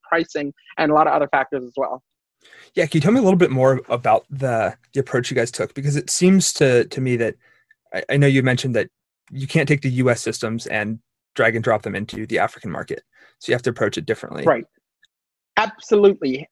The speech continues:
Speaker 1: So to talk about some of those things, um, one of the core things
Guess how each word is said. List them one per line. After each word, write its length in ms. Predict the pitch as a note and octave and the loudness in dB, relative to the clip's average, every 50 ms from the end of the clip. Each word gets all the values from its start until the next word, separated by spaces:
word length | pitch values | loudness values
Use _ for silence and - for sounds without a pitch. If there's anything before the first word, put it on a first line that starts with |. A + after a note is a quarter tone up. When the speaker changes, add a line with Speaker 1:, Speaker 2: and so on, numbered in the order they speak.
| _ | _
Speaker 1:
So 120 | _ - A3 | _ -2 0
to 140 | G3+ A#3 G#3 | 0 0 0
talk 260 | - A#3+ A#3 A#3 C4 | 2 2 2 2 2
about 260 | A#3 - F#3+ E3+ - | 0 0 0 0 -2
some 120 | G#3+ F#3 | -6 -4
of 40 | F3+ | -2
those 200 | F3 D#3 D3+ - | -4 -4 -6 -8
things, 360 | _ D#3+ C#3+ C#3+ C#3+ C#3 C3 - _ | _ -10 -8 -6 -8 -8 -10 -6 _
um, 220 | D#3+ D3+ D3 D3+ D#3+ | -2 -2 -2 -2 0
one 140 | F#3 A3 B3 | 2 2 2
of 80 | B3+ | 2
the 60 | A#3 | -2
core 280 | - - G#3 F#3 F3+ F3+ _ _ | 0 0 0 0 -2 -4 _ _
things 260 | - E3+ D#3+ D3+ G3+ | -8 -8 -8 -8 -10